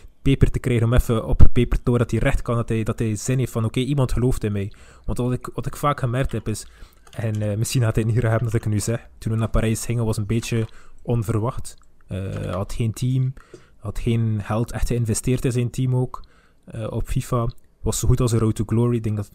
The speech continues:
ja, hij speelde met normale Kanté, met een Mane, terwijl iedereen met, eh, Gullit en Vieira's rondliep. Dus, eh, het was, eh,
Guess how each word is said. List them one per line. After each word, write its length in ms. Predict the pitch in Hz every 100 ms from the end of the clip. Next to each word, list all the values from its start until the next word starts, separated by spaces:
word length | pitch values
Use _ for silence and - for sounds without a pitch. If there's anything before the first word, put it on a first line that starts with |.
| -
ja, 340 | 113 92 90 - _ _ _
hij 80 | 113
speelde 240 | - 117
met 120 | 117
normale 420 | 110 107 113 113 107
Kanté, 520 | 117 117 - 117 110 107
met 140 | 104
een 60 | 107
Mane, 360 | 107 110 113 107
terwijl 280 | - 113 113
iedereen 300 | 113 113 107
met, 240 | 104 -
eh, 80 | 107 104 104 101
Gullit 360 | 117 104 107 113
en 100 | 101
Vieira's 440 | 107 107 107 104
rondliep. 400 | 107 104 - 104
Dus, 180 | 101 -
eh, 100 | 104
het 140 | -
was, 200 | 113 107
eh, 220 | 113 110